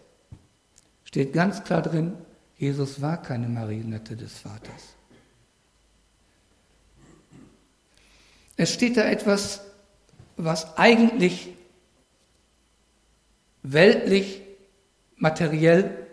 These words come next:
unmöglich ist. Jesus sagt: „Ich bin im Vater und der Vater ist in mir.“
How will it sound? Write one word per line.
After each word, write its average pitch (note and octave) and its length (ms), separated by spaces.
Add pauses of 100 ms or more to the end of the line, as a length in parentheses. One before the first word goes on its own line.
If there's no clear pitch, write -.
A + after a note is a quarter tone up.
(140)
unmöglich C#3+ 580
ist. - 300 (1120)
Jesus F#3+ 380
sagt: F3 340 (400)
„Ich A3 240
bin F3 160
im C#3+ 140
Vater A#3+ 680 (360)
und D3 120
der D3+ 100
Vater D#3+ 420
ist - 260
in C3 220
mir.“ G#2 200